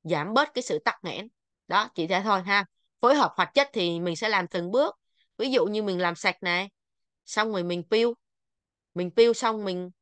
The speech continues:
cân bằng ẩm. Ha, rồi kết hợp mình duy trì cái trạng thái cân bằng đó ổn định. Kết hợp với những cái thành phần cân bằng sừng nữa, tức là mình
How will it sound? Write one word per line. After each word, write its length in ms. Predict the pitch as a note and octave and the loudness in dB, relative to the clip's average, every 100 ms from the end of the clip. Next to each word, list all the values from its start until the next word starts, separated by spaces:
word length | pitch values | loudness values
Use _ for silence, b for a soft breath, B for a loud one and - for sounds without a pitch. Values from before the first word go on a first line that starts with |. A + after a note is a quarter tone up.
| _ _ - | _ _ -6
cân 200 | A3 A3 | -4 -2
bằng 180 | F3 E3 | -2 0
ẩm. 220 | D3+ B3 - _ _ _ _ _ - | -2 -4 -14 _ _ _ _ _ -4
Ha, 320 | F#3+ A3 G#3+ | 0 0 0
rồi 140 | F3+ | -4
kết 220 | F3 B3+ - | -2 -4 -2
hợp 240 | G#3+ F3+ | 0 0
mình 300 | F#3+ F3 E3+ | 0 -6 -4
duy 180 | F#3 A#3 G3 | -2 -4 2
trì 260 | G3 F3 | 4 4
cái 140 | E3 A#3 | 4 0
trạng 220 | A#3 E3+ F3+ | 0 -4 -4
thái 180 | G#3+ | -4
cân 220 | A#3+ G3+ F#3+ | -2 -4 -4
bằng 200 | D#3+ E3 | -4 -2
đó 280 | F3+ A#3 - | -2 -2 -4
ổn 240 | D#3 D3 | -8 -4
định. 200 | G#3 E3+ - _ _ _ _ _ _ _ _ _ _ _ | -2 -2 -4 _ _ _ _ _ _ _ _ _ _ _
Kết 220 | - A#3+ - | 0 0 2
hợp 200 | F#3+ E3 | 2 2
với 80 | G3+ | -4
những 120 | G3+ | -4
cái 100 | B3+ | -8
thành 220 | A3 F3 | -6 -4
phần 260 | D#3+ E3 D#3 | 0 0 2
cân 220 | G3 G3 | 0 2
bằng 140 | E3+ | 0
sừng 280 | D#3 F3+ D3+ | -2 -2 -2
nữa, 160 | D3+ F#3+ | -4 -4
tức 120 | - B3+ | -2 0
là 100 | E3+ | 0
mình 320 | E3 D#3 | -2 -4